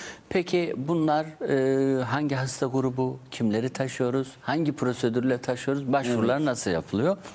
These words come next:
Speaker 1: Şimdi biz, e, özellikle bu başvuruları elçiliklerimiz ve konsolosluklarımız, yurt dışındaki ülke temsilciliklerimizden alıyoruz.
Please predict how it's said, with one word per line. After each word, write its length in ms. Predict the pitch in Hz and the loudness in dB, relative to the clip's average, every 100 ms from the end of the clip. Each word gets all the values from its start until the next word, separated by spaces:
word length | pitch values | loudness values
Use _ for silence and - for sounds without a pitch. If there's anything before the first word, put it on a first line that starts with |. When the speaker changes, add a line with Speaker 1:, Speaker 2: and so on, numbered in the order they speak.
| - - - - - - | -16 -16 -16 -16 -16 -6
Speaker 1:
Şimdi 240 | - 196 202 | -2 2 0
biz, 180 | 180 | 0
e, 320 | - 156 151 147 | 0 2 2 2
özellikle 760 | 170 170 185 190 175 170 160 135 | 2 2 2 0 0 0 2 0
bu 140 | 156 | 0
başvuruları 640 | 156 151 156 151 147 170 180 - - - - - - - - - | 0 -2 -2 0 0 -2 -4 -10 -20 -20 -20 -20 -20 -20 -20 -4
elçiliklerimiz 760 | 113 113 131 135 135 131 156 | -2 0 -2 0 0 2 2
ve 80 | 143 | 0
konsolosluklarımız, 1000 | 123 123 120 123 117 113 - 107 85 87 | 0 -2 0 0 -2 -2 -2 -2 0 0
yurt 220 | 123 123 - | 2 0 0
dışındaki 1040 | 104 156 165 165 123 117 113 131 127 185 | -2 2 0 0 0 0 2 0 2 0
ülke 280 | 180 147 151 | 0 0 0
temsilciliklerimizden 1200 | 151 139 127 131 123 123 120 - 113 110 107 107 | -2 -4 -2 -2 0 -2 -2 -2 0 0 2 2
alıyoruz. 520 | 82 76 85 143 190 | 2 0 2 2 0